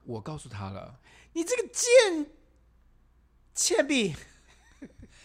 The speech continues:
Speaker 1: 没有，
Speaker 2: 你这个倩碧。
Speaker 1: 因为郭妈妈有问我说，说，说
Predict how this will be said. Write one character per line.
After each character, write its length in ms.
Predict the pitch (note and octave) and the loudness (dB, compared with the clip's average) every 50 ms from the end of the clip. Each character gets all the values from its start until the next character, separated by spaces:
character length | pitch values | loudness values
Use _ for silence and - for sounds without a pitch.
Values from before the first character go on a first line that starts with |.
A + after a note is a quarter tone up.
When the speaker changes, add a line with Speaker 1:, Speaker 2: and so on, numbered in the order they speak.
| - - - - - - | -20 -20 -20 -20 -16 -10
Speaker 1:
没 160 | F3 G3 A3 | -4 0 4
有， 100 | D4 D#4+ | 6 6
Speaker 2:
你 80 | D4+ C4+ | 6 6
这 40 | G4 | 6
个 0 | |
倩 160 | C#4+ D#4+ D#4+ B3+ | 4 4 6 8
碧。 40 | F4 | 8
Speaker 1:
因 0 | |
为 60 | D#4+ | 8
郭 160 | D4+ D4 D4 | 10 8 8
妈 220 | D4+ D4 C#4+ C#4+ | 8 8 6 6
妈 160 | C#4+ C#4+ C#4+ C4 | 6 4 4 4
有 100 | A3 G#3 | 4 2
问 300 | G#3+ C4 C#4+ B3+ G#3 F3 | 4 4 4 4 4 4
我 180 | D#3 C#3+ C3+ | 2 2 2
说， 480 | C3 - - G3+ G3+ G3+ G3 G3 G3+ G3 | 2 0 0 2 4 6 6 6 4 2
说， 220 | A3 A3+ A3+ A3 - - - - | 0 -2 -2 -2 -4 -10 -18 -10
说 320 | - - A#3 A#3 A#3 - | 0 2 2 2 2 -4